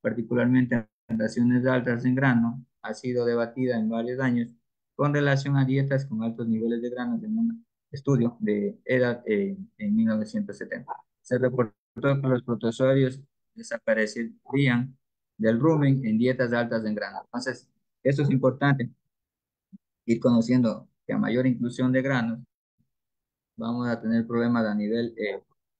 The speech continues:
de rumen por los microorganismos existentes, eh, protozoarios, muchas veces también hongos existentes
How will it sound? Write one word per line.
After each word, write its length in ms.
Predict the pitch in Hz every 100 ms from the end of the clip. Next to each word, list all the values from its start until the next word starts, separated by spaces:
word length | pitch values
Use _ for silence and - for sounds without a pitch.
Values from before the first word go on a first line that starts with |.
| -
de 220 | 113 131
rumen 560 | 135 151 117 117 - _ _ _ _ -
por 140 | 110
los 100 | 110
microorganismos 680 | 117 123 127 120 117 123 117
existentes, 680 | 113 135 135 131 117 117 - _
eh, 180 | 101 98
protozoarios, 840 | 104 - 107 135 143 127 117 _ _ _ _
muchas 260 | 110 107 110
veces 260 | 113 113 -
también 280 | 104 113 117
hongos 460 | 151 120 120 113 -
existentes 680 | 117 113 - 127 113 107